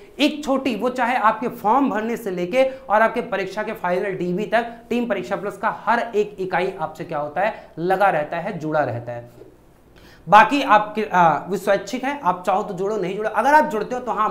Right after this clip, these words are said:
most welcome आप सभी का। और इतना मैं आपको assure कराता हूँ, आपका एक common question होता है generally कि क्या sir इससे आप जो पढ़ाएंगे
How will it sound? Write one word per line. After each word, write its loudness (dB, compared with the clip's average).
most 0
welcome -2
आप 2
सभी -4
का। -2
और 4
इतना 4
मैं 6
आपको 6
assure 0
कराता 0
हूँ, -8
आपका 8
एक 4
common 12
question 4
होता 4
है 2
generally 2
कि 0
क्या 4
sir 4
इससे -2
आप 4
जो 0
पढ़ाएंगे -2